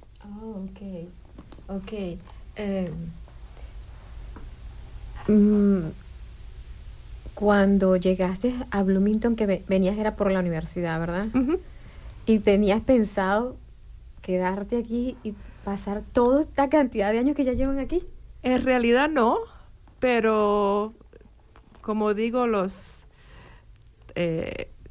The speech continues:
Speaker 2: todo se re-, se unió. Mi esposo consiguió trabajo en la universidad, mis hijas estaban, am, felices, dizque, se criaron
Speaker 1: Ujú.
Speaker 2: bien aquí y tuvieron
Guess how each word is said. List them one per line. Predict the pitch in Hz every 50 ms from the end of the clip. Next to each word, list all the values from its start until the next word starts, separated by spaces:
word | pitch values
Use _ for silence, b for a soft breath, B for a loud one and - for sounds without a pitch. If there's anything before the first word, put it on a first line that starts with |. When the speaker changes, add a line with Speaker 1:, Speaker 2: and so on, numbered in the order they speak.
| - - -
Speaker 2:
todo | - 240 233 226 233 240
se | - - 269 262
re-, | 240 226 -
se | - - - 226 220
unió. | 214 202 202 196 196 190 190 202 214 240 285 285 269 -
Mi | 190 185
esposo | 190 190 - 196 190 226 214
consiguió | - 226 220 - 214 208 202 196
trabajo | 196 196 190 190 190 202 202
en | 202 196
la | 185
universidad, | 180 180 170 180 180 - - 170 160 170 185 202 220 226 226 226
mis | 220 190 190 190 -
hijas | 175 185 190 190 196 202
estaban, | 190 - - - 170 170 170 175 170 170 170 - - b b b b b b b b b b b -
am, | - 156 151 156 - - - - - 175 185 190 - - - - - - - - - - - - - - - - - - - - -
felices, | - 240 220 214 220 247 - - 285 220
dizque, | 196 214 220 - - 214 214 262
se | 262 - 214
criaron | 190 185 185 185 180 180 190 196 202
Speaker 1:
Ujú. | 185
Speaker 2:
bien | 190 185 185 190 190 190 196
aquí | 196 190 190 - 190 175 175 185 220 240 226 -
y | - 170
tuvieron | - - 190 180 170 165 170 170 165 165 170